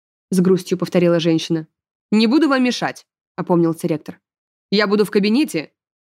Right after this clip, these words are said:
Это в северной части библиотеки». Мы обе кивнули, и когда широкая спина моего деда скрылась далеко за стеллажами, леди Лота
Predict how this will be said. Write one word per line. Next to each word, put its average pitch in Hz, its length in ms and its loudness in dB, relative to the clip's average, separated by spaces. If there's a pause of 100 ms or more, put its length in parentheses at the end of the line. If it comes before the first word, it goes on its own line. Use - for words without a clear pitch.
(160)
Это 311 260 0
в - 60 -8
северной 220 460 0
части 180 340 -4
библиотеки». 170 680 -2 (880)
Мы 262 180 4
обе 214 160 0
кивнули, 170 480 -2 (260)
и 170 100 0
когда 185 280 2
широкая 185 420 -2
спина 175 280 0
моего 165 240 0
деда 170 240 0
скрылась 180 420 0
далеко 170 360 0
за 156 160 0
стеллажами, 165 680 0 (380)
леди 233 220 2
Лота 208 460 0